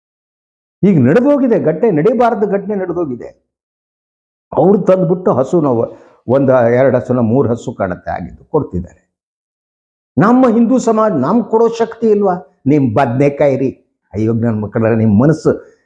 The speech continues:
ನಿಮ್ ಮನಸ್ಸಿಗೆ ಡೆಟಾಲ್ ಹಾಕೊಂಡು ತೊಳ್ಕೊಳ್ರಿ. ನಿಮ್ಮ ಕೇಂದ್ರ ಸಚಿವ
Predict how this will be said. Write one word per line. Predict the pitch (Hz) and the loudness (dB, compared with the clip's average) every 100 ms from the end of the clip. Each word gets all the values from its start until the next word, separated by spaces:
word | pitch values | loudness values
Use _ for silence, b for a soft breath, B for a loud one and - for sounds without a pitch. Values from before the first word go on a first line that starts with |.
| - | 0
ನಿಮ್ | 156 160 131 117 | 2 4 4 4
ಮನಸ್ಸಿಗೆ | 170 214 240 170 | 4 2 2 0
ಡೆಟಾಲ್ | 117 208 214 | 0 2 2
ಹಾಕೊಂಡು | 190 190 175 | 2 0 -4
ತೊಳ್ಕೊಳ್ರಿ. | 131 131 131 160 117 92 - _ _ _ _ _ _ _ _ _ _ - | -2 -2 0 -2 -4 -10 -18 _ _ _ _ _ _ _ _ _ _ -2
ನಿಮ್ಮ | 113 135 131 113 | 2 4 2 0
ಕೇಂದ್ರ | - 156 160 | 0 0 2
ಸಚಿವ | 151 139 143 131 | 0 -2 0 -2